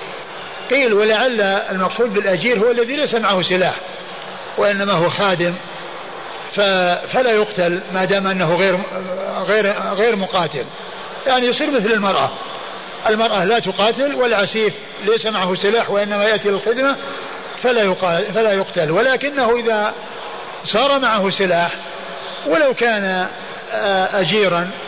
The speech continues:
بل المرأة نفسها إذا كان معها سلاح وقاتلت فإنها تقتل. والعسيف هو ال-، هو ال-، هو الأجير، ومنه قصة العسيف المشهور،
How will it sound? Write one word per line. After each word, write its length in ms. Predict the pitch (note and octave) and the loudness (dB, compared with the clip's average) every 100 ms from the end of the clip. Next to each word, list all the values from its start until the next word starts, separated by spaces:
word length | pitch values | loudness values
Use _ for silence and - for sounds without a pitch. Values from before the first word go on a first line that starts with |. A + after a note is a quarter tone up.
| - - - - - - - - A3 | -12 -12 -12 -12 -12 -12 -12 -12 0
بل 140 | C#4 C#4 | 2 2
المرأة 400 | C4+ D#4+ D4 B3+ | 2 2 4 2
نفسها 440 | D#4 B3+ A3+ F3+ | 2 2 2 2
إذا 160 | F#3 F#3+ | 2 2
كان 200 | G3 G3+ | 2 0
معها 280 | G3 F3 F3+ | 2 2 2
سلاح 260 | G3+ G3 | 2 2
وقاتلت 500 | F3+ F3 B3 B3+ B3 | 2 2 2 4 2
فإنها 340 | B3+ B3+ A#3+ A#3+ | 2 0 2 0
تقتل. 340 | C#4+ - G#3 - - - - - - - - - - - - - - - - - - - - - - - - - - - - - - - - - | 0 -4 -4 -6 -12 -12 -12 -12 -12 -12 -12 -14 -14 -14 -12 -12 -12 -12 -12 -12 -12 -12 -12 -14 -14 -14 -14 -14 -12 -12 -12 -12 -12 -12 -14 -4
والعسيف 540 | B2+ D#3+ F3+ A#3+ G#3 G#3+ | 0 2 2 2 0 2
هو 120 | G#3+ | 2
ال-، 160 | G3+ | 2
هو 460 | G3+ G3 G#3 E3 G#3 | 2 2 2 2 2
ال-، 140 | F#3+ | 2
هو 200 | F3+ F#3 | 0 0
الأجير، 420 | G3+ F#3 D#3+ F3 C3+ - - - - - - - - | 2 2 2 0 0 -6 -10 -12 -12 -12 -12 -14 -6
ومنه 280 | D#3+ G#3+ F#3+ | -4 0 0
قصة 300 | F#3 F3+ F#3+ F3+ | 0 0 0 2
العسيف 440 | D3+ E3+ F#3+ D3 | 2 2 2 0
المشهور، 500 | D#3 D#3 - F3 D3+ | 0 0 2 0 0